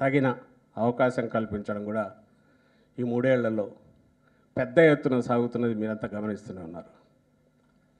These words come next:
ఉన్న అవకాశాల మేరకు నామినేటెడ్ పోస్టులో కానీ, నామినేటెడ్ వర్క్స్లో కానీ మహిళలకు ఇవ్వాలనేది ఒకటి, రిజర్వేషనే పెడుతూ చేయడం ఒకటి, ఈ పక్క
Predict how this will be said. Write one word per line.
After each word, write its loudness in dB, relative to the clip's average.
ఉన్న 2
అవకాశాల 6
మేరకు 8
నామినేటెడ్ 2
పోస్టులో 2
కానీ, -2
నామినేటెడ్ 0
వర్క్స్లో -6
కానీ -2
మహిళలకు -2
ఇవ్వాలనేది -4
ఒకటి, -20
రిజర్వేషనే 2
పెడుతూ 0
చేయడం -6
ఒకటి, -14
ఈ 0
పక్క 0